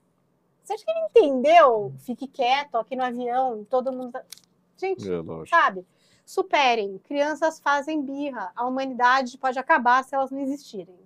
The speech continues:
Speaker 1: Então, assim, né? Vocês querem ser igual o dis-, o dinossauro? Não tem mais ninguém? Não. Querem continuar aqui, destruindo o planeta. Então deixa as crianças,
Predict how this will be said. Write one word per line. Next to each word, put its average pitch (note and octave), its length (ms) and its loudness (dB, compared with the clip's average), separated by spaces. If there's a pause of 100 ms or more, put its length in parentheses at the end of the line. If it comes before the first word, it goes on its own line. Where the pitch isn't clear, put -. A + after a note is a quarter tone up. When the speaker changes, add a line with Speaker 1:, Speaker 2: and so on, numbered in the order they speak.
(160)
Speaker 1:
Então, C4+ 320 -4
assim, G3+ 400 -12 (380)
né? C#4+ 260 0 (680)
Vocês - 120 -20
querem A3 260 0
ser A3+ 120 -6
igual A3 180 0
o G#3+ 40 -4
dis-, G3 180 -12
o A3+ 100 -6
dinossauro? G#3+ 760 -2
Não G#3+ 140 -12
tem A#3+ 100 -8
mais A3 180 -8
ninguém? A3+ 400 -2 (400)
Não. G3 320 4 (320)
Querem C#4 220 4
continuar D#4 420 4
aqui, B3 380 -6
destruindo B3+ 360 -8
o - 20 -20
planeta. C#4 440 2
Então E4+ 280 2
deixa G4 240 -2
as A4 100 -10
crianças, C5+ 520 2